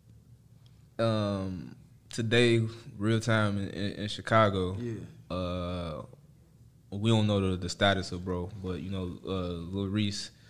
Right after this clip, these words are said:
Speaker 1: just got caught into a little incident. You know what I mean?
Speaker 2: For sure.
Speaker 1: Motherfuckers seeing videos and shit, like, that shit just
Speaker 2: Fucked up, man.
Speaker 1: Yeah, shit all the way fucked up. Um,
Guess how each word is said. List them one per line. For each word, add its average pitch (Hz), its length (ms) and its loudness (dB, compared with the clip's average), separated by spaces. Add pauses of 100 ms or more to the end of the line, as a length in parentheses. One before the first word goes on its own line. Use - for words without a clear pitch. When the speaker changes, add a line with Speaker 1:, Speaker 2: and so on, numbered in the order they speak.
(180)
Speaker 1:
just 98 160 -8
got 95 160 0
caught 92 220 -2
into 95 200 -8
a - 20 -4
little 92 280 -6
incident. 87 460 -8 (560)
You 95 80 -10
know 92 60 -8
what 90 100 -10
I - 20 -10
mean? 90 380 -10 (100)
Speaker 2:
For - 60 -12
sure. 110 220 -4
Speaker 1:
Motherfuckers 98 100 -2
seeing 92 280 -6
videos 92 500 -4
and 90 100 -10
shit, 90 240 -8
like, 87 260 -10 (580)
that 98 120 -4
shit 90 180 -10
just 90 240 -10 (1120)
Speaker 2:
Fucked 120 340 -10
up, 117 140 -4 (120)
man. 101 160 -10 (100)
Speaker 1:
Yeah, 90 120 -10
shit 101 200 -8
all 98 120 0
the 92 60 -4
way 90 120 -8
fucked - 340 -16
up. - 200 -10 (720)
Um, 117 760 4